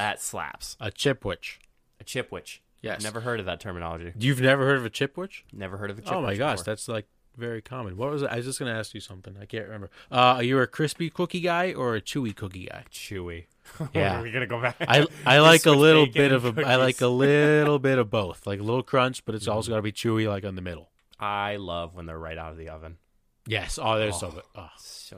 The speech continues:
Speaker 1: good.
Speaker 2: Nothing better
Speaker 1: Especially
Speaker 2: than a warm
Speaker 1: milk.
Speaker 2: cookie.
Speaker 1: Uh, and milk.
Speaker 2: And milk. Yeah,
Speaker 1: You
Speaker 2: you,
Speaker 1: need
Speaker 2: you
Speaker 1: some
Speaker 2: can't
Speaker 1: milk.
Speaker 2: not eat cookies without milk.
Speaker 1: <laughs> You need some milk. All right, ready for the next one?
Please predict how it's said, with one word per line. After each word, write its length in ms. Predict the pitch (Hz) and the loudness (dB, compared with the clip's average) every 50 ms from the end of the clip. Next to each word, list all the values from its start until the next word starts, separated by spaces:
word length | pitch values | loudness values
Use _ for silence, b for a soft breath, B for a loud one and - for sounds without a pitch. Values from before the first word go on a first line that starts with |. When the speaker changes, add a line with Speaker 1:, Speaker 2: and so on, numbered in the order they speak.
| 90 82 | -20 -20
Speaker 1:
good. 340 | 87 85 - 101 101 - 110 | -20 -18 -18 -18 -14 -8 -6
Speaker 2:
Nothing 260 | 113 110 101 107 104 | -4 -4 -4 -4 -2
better 180 | 101 104 104 101 | 0 0 0 0
Speaker 1:
Especially 40 | |
Speaker 2:
than 120 | 98 98 95 | 0 -2 -4
a 60 | 92 | -6
warm 220 | 87 90 95 92 | -8 -8 -6 -4
Speaker 1:
milk. 220 | 90 90 90 92 - | -2 -2 -2 -4 -4
Speaker 2:
cookie. 200 | - 113 107 - _ _ _ _ _ _ | -8 -14 -14 -16 _ _ _ _ _ _
Speaker 1:
Uh, 260 | 110 107 98 92 90 - | -12 -10 -8 -8 -8 -8
and 180 | - 98 98 95 | -10 -10 -10 -8
milk. 340 | 95 95 90 87 - - - _ _ _ _ _ _ _ _ _ | -6 -6 -8 -8 -12 -18 -20 _ _ _ _ _ _ _ _ _
Speaker 2:
And 180 | 113 113 120 117 | -2 -2 0 0
milk. 280 | 110 87 - _ _ _ | -2 -4 -6 _ _ _
Yeah, 140 | - 113 92 | -8 -6 -6
Speaker 1:
You 180 | 101 117 135 135 | -4 -2 -2 0
Speaker 2:
you, 40 | 135 156 | 2 2
Speaker 1:
need 60 | 147 | 2
Speaker 2:
you 80 | 147 135 | 2 2
Speaker 1:
some 80 | - - | 4 4
Speaker 2:
can't 200 | 170 165 - - | 4 4 4 4
Speaker 1:
milk. 20 | |
Speaker 2:
not 220 | 131 131 127 123 123 | 4 6 6 6 4
eat 160 | 117 117 - - - _ | 0 -2 -6 -10 -14 _
cookies 320 | - - 113 104 - 101 107 | -10 -8 -8 -6 -6 -6 -6
without 320 | 95 - - 92 90 - | -6 -6 -6 -6 -8 -8
milk. 260 | - - 214 - - _ | -10 -14 -14 -14 -14 _
Speaker 1:
<laughs> 60 | - 196 _ _ - 208 - _ _ 208 - _ _ - - _ _ B B B B B B B B B B B _ | -20 -20 _ _ -20 -20 -20 _ _ -20 -20 _ _ -20 -20 _ _ B B B B B B B B B B B _
You 60 | - 104 | -12 -10
need 220 | 107 110 117 107 | -8 -8 -8 -10
some 320 | - - - 110 104 104 104 | -12 -12 -12 -10 -10 -8 -8
milk. 300 | 113 110 98 - - - - | -8 -8 -10 -12 -12 -6 -2
All 80 | 117 | 0
right, 220 | 110 104 92 85 - | 2 2 0 0 -2
ready 160 | 104 104 110 | -4 -4 -4
for 100 | - 120 | -4 -4
the 60 | 113 | -6
next 160 | 123 - - | -6 -6 -8
one? 120 | 165 160 | -10 -12